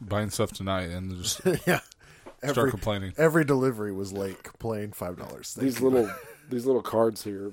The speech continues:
Speaker 3: the N F C cards, I bought them because they were next day. I was like,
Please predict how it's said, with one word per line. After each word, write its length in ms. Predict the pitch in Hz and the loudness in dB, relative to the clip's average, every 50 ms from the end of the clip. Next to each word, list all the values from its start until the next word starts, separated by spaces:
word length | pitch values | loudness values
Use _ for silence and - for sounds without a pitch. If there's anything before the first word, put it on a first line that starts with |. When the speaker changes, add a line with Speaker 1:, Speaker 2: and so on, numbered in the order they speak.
| 98 92 | -10 -10
Speaker 3:
the 260 | 101 98 95 95 87 - | -10 -10 -8 -8 -6 -4
N 100 | 123 120 | 0 2
F 140 | 123 113 - | 2 2 2
C 180 | - - 117 - | 2 -2 -2 -2
cards, 320 | - 107 104 101 95 107 | -2 -2 -2 -2 -2 -4
I 120 | 110 104 | -4 -4
bought 320 | 101 - 120 135 156 151 - | 0 4 6 6 6 6 6
them 140 | 151 139 127 | 4 4 4
because 380 | 127 113 - - 135 135 113 | 4 2 6 6 6 6 6
they 140 | 110 123 123 | 8 6 6
were 120 | 113 110 | 6 6
next 240 | 107 110 110 104 - - | 2 -2 -6 -6 -4 -4
day. 260 | 113 110 104 101 98 | -2 -2 -2 -4 -6
I 80 | 98 | -6
was 160 | 104 107 104 113 | -8 -6 -4 -4
like, 160 | 113 - | -4 -6